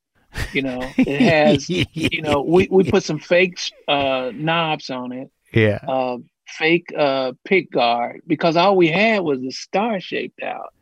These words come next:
Speaker 2: Yeah.
Speaker 1: You know, the bass was all shaped out and everything, but it wasn't playable. Um, but it looks like, you know, it looks like, oh, yeah. And, um,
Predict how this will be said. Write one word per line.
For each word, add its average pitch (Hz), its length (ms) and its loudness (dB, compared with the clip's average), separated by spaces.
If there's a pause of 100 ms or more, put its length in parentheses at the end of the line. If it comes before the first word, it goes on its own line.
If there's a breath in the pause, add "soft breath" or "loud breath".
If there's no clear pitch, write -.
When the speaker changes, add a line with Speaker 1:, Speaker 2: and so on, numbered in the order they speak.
(140)
Speaker 2:
Yeah. 113 300 4
Speaker 1:
You - 100 0
know, 131 80 0
the 131 80 -4
bass 185 360 4
was 180 160 2
all 165 220 6
shaped 165 400 0
out 196 240 2
and 139 100 -8
everything, 123 580 -10 (340 soft breath)
but 165 260 4
it 156 80 4
wasn't 156 300 0
playable. 190 720 2 (520)
Um, 135 540 -4
but 165 320 4 (240)
it 156 140 0
looks 190 400 2
like, 156 380 0
you 156 60 -4
know, 147 360 -8
it 143 140 -8
looks 185 280 -2
like, 139 300 -4
oh, 180 380 -10
yeah. 101 180 -8 (520 soft breath)
And, 131 220 -2
um, 123 360 -2